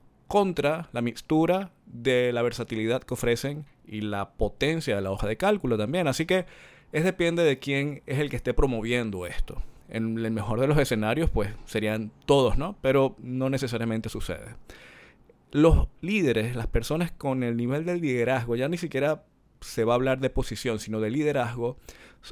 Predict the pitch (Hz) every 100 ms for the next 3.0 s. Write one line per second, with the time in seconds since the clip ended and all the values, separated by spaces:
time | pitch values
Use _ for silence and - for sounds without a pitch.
0 | - 151 165 165 214 180 147 160 147 135
1 | 147 151 - 127 117 - - - - _
2 | - 127 131 175 151 104 92 98 -